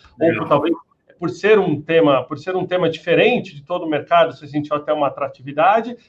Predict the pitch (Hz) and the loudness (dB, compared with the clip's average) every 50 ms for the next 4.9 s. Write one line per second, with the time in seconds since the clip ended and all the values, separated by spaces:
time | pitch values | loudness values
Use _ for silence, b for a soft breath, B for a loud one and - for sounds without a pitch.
0 | B - 202 208 - 320 320 311 - - 381 381 381 359 370 330 294 285 320 302 | B -20 -16 -6 -4 -4 -4 -4 -4 -8 -8 -4 -4 0 2 2 2 2 0 -2
1 | 294 285 285 285 254 254 269 269 269 - 294 294 - 240 226 170 208 240 262 - | -2 -2 -2 0 2 2 2 2 -2 -4 -4 -2 -2 0 0 2 4 4 4 4
2 | - 190 185 185 - 160 180 190 - 160 165 190 - - 190 156 165 185 180 170 | 2 0 -4 2 4 4 4 4 2 -2 -6 -8 -12 -12 -12 -8 -8 -8 -8 -8
3 | - 151 165 160 - 160 151 165 156 160 160 156 147 - 165 165 160 - - - | -10 -10 -12 -12 -10 -8 -8 -8 -8 -6 -8 -10 -6 -2 -4 -2 -2 -2 -4 -2
4 | 156 165 185 180 185 208 156 120 123 135 156 175 185 180 180 143 123 117 | 2 2 2 4 4 4 4 4 4 4 4 4 2 2 0 -4 -8 -8